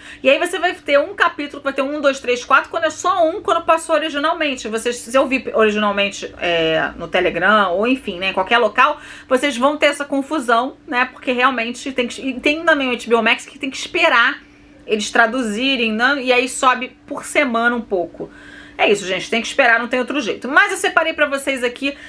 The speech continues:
por exemplo, o H B O Max, ela tá com algumas séries, né? Então você fala assim, "Ah, mas qual que eu vou assistir?" Eu, muitas eu já falei aqui no canal, então não vou nem entrar em detalhes.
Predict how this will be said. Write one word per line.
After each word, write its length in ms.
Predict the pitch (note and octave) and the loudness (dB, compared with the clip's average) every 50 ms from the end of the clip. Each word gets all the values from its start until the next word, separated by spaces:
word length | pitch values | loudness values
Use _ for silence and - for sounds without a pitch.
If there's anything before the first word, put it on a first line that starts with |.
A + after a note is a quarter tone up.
| - - | -8 0
por 80 | - D4+ | 2 2
exemplo, 340 | C4+ A#3+ B3 G#3+ - B3 C4+ | 4 4 2 0 0 0 0
o 20 | |
H 200 | D#4+ F4 - D4 | 0 -2 -4 -2
B 100 | C4+ C#4 | 0 0
O 80 | C4+ A#3 | 0 2
Max, 380 | A3+ A#3+ C4 C#4 C#4 - - | 2 2 2 2 0 -2 -2
ela 180 | B3+ A#3+ A#3+ A#3 | 0 0 2 4
tá 140 | - B3+ B3 | 2 2 0
com 80 | C4 | 0
algumas 320 | B3+ B3 A#3+ C4+ C#4+ C#4+ C#4+ | -4 -4 -4 -4 -4 -4 -4
séries, 520 | - - C#4 B3 B3 A3+ G3 F#3 E3+ E3+ | -2 2 2 4 4 2 0 -6 -10 -10
né? 160 | F#3+ G#3 G#3 | -6 -6 -6
Então 160 | G#3+ G#3 G#3+ | -4 -6 -8
você 120 | G#3 - G#3+ | -8 -8 -4
fala 160 | G#3 A3+ A3+ | -2 -2 -2
assim, 100 | - C#4+ | 0 -2
"Ah, 60 | C#4+ | -4
mas 120 | D4+ D#4 D#4 | -4 -4 2
qual 220 | - E4 E4 E4+ | 4 4 4 4
que 60 | F4 | 0
eu 40 | E4 | -2
vou 120 | C4+ D4 | 0 0
assistir?" 300 | - C#4 C4+ - - A#3+ | -2 -2 -4 -10 -2 0
Eu, 120 | A#3 A#3+ A#3+ | 0 0 2
muitas 400 | A#3+ C4 D4 D#4+ F4 E4+ F4+ E4+ | 0 -2 -2 -2 0 -2 -2 -2
eu 60 | E4 | 2
já 120 | E4 E4 | 2 2
falei 300 | E4 E4 E4+ D#4 D4 C#4 | 2 4 2 2 4 4
aqui 160 | C#4 C#4 - C#4 | 0 0 -2 -10
no 80 | C4+ | -8
canal, 320 | C4 - D#4 D#4 D4 C#4 - | 0 0 2 2 2 0 -2
então 100 | - C4 | -2 -8
não 100 | C4+ B3+ | -8 -4
vou 120 | B3+ B3 | -4 -4
nem 140 | B3+ C#4 F4+ | -4 -4 -6
entrar 200 | F4+ - D#4 D#4+ | -2 -2 -2 -2
em 60 | D#4 | -2
detalhes. 500 | D4+ E4+ E4 - A#3+ A3 A3+ B3 C4 - | -4 -4 0 4 4 4 4 2 -6 -14